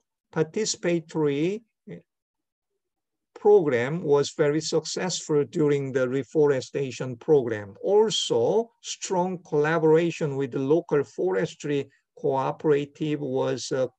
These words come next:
key driver for successful reforestation. The South Korean government encouraged public participation in reforestation, similar to historical forest governance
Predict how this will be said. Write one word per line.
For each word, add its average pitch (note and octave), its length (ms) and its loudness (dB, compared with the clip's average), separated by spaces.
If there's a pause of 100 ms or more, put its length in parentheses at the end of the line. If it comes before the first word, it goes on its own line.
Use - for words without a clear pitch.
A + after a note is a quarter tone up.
key F3+ 600 -4 (1700)
driver C#3+ 680 2
for - 220 -4
successful - 640 -6
reforestation. C#3 1300 -2 (600)
The F3 80 2
South G#3+ 400 0
Korean G3 480 0 (160)
government E3 680 0 (140)
encouraged D3 920 2 (300)
public F3 540 0
participation E3 880 -4
in C#3 240 -6
reforestation, F3+ 1300 -2 (280)
similar F3 520 0
to D#3 180 -4
historical D#3 800 0
forest D3 460 0 (120)
governance D#3+ 640 -2